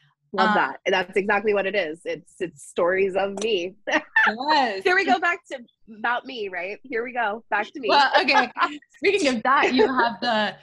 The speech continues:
Speaker 2: you have the Fama asteroid conjunct your sun, directly on top of your sun. Fama is the fame asteroid. So you have the fame asteroid right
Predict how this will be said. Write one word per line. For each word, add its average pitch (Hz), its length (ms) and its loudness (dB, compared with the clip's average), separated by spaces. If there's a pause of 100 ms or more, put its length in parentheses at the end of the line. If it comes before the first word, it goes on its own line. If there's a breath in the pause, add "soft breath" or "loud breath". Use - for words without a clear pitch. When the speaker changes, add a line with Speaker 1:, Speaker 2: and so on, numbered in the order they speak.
(320 soft breath)
Speaker 2:
you 240 120 0
have 226 180 0
the 196 140 0
Fama 247 960 2 (180)
asteroid 220 800 0 (320 loud breath)
conjunct 262 480 2
your 262 160 2
sun, 240 380 -2
directly 277 600 -2
on 247 160 0
top 226 180 -2
of 214 100 -10
your 208 120 -6
sun. 175 320 -6 (160)
Fama 247 300 2 (100)
is 240 120 -2
the 226 100 -4
fame 240 420 -2
asteroid. 180 540 -6
So 208 60 -4
you 240 120 -2
have 320 160 0
the 381 80 -2
fame 254 460 -2
asteroid 247 560 -2
right 226 240 0